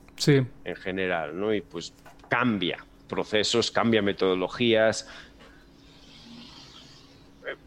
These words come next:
Speaker 2: es, es, es siempre estar al día y, y estar ahí. Por lo menos si son las ramas que te interesan, ¿no? O sea, tampoco es demasiado sano ser un todólogo, ¿no?
Speaker 1: <laughs> Sí.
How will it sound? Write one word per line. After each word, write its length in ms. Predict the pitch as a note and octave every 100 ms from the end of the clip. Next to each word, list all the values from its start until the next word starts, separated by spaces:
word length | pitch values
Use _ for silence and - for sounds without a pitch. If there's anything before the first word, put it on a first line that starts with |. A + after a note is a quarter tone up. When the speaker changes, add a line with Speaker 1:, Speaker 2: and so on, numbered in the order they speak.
| - - - - -
Speaker 2:
es, 640 | D#3 D3+ - - - - -
es, 280 | C3+ B2 B2
es 240 | C3 B2
siempre 680 | - - - B2 G2+ F#2 E2 - -
estar 380 | G2 - A#2
al 200 | G#2 G2+
día 360 | G#2+ B2+ B2 G#2
y, 420 | F#2 E2+ E2 - - - -
y 80 | F2+
estar 280 | F2 - F#2
ahí. 220 | E2+ C#2
Por 160 | - G2+
lo 60 |
menos 240 | B2 D#3 -
si 140 | A#2+
son 180 | - A#2
las 120 | G#2+
ramas 260 | A2 A2 -
que 80 |
te 100 | -
interesan, 540 | F#2+ F#2+ E2+ D2+ - F2
¿no? 100 | G2+
O 60 |
sea, 180 | G2 F2+
tampoco 520 | F2 G2 A2+ B2 A#2+ - - - -
es 140 | A#2+
demasiado 460 | C3 A2+ - A2+ A2
sano 280 | - A2+ G#2+
ser 180 | G#2+
un 140 | A2 G#2
todólogo, 600 | G#2 G2 E2+ D2+ C#2+ D#2
¿no? 200 | A2 D#3 - C3+ -
Speaker 1:
<laughs> 320 | A3+ - -
Sí. 280 | - D3+ B2